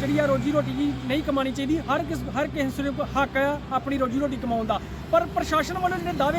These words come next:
ਕੀਤੇ ਜਾਂਦੇ ਨੇ ਕਿ ਅਸੀਂ ਜਿਹੜਾ ਵਾ ਛੋਟੇ ਬੱਚਿਆਂ ਨੂੰ ਕੰਮ ਨਹੀਂ ਕਰਨ ਦਿੰਦੇ, ਦੇਵਾਂਗੇ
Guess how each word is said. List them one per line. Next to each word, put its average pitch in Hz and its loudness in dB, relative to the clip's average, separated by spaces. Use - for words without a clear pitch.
ਕੀਤੇ 320 0
ਜਾਂਦੇ 302 2
ਨੇ 320 2
ਕਿ 311 2
ਅਸੀਂ 311 2
ਜਿਹੜਾ 294 2
ਵਾ 294 0
ਛੋਟੇ 285 2
ਬੱਚਿਆਂ 294 0
ਨੂੰ 294 -2
ਕੰਮ 269 -2
ਨਹੀਂ 269 -2
ਕਰਨ 277 -2
ਦਿੰਦੇ, 269 -2
ਦੇਵਾਂਗੇ 269 2